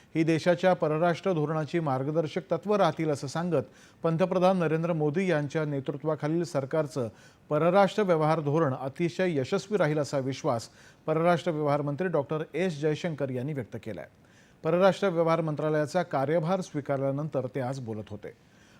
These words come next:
पंतप्रधानांच्या नेतृत्वाखाली जगभरामध्ये भारताची मान अधिकच उंचावल्याचंही ते म्हणाले.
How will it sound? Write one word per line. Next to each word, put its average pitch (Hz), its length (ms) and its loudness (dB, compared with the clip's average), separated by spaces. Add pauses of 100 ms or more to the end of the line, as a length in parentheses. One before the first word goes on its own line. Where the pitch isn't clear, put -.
(100)
पंतप्रधानांच्या 175 760 2
नेतृत्वाखाली 165 680 0
जगभरामध्ये 156 640 2
भारताची 139 540 -4
मान 135 260 -4
अधिकच 139 420 -4
उंचावल्याचंही 147 720 -2
ते 165 100 -6
म्हणाले. 107 320 -4